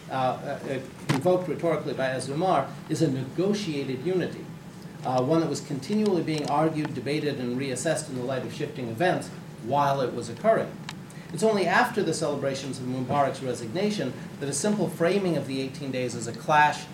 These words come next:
between the regime and a rainbow cross-section of Egyptians from all walks of life, uh, unified by their opposition to the president, becomes almost universally salient.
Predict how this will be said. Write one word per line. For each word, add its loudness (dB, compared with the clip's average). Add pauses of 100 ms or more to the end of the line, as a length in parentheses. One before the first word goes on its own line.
(280)
between -2
the 0
regime 0
and 0
a 0
rainbow 4
cross-section 0 (380)
of 2
Egyptians -2
from -2
all 8
walks 2
of -6
life, 6 (280)
uh, 2
unified 6
by 2
their 4
opposition 0
to -10
the -6
president, 0
becomes -4
almost -4
universally -6
salient. -2